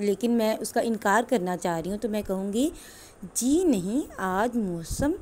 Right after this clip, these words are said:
खुशगवार नहीं है।" इसमें आपने एक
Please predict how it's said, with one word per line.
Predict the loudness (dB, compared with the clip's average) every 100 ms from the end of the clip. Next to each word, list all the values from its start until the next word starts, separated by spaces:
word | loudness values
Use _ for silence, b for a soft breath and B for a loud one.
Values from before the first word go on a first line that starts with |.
| -8 B -12
खुशगवार | -6 -6 -2 -2 2 2 0 -2
नहीं | -2 2 6 6
है।" | 4 0 -2 -10 B B B 0
इसमें | 4 4
आपने | 6 4 4 4 4 4 2 -4 B B B
एक | 4 4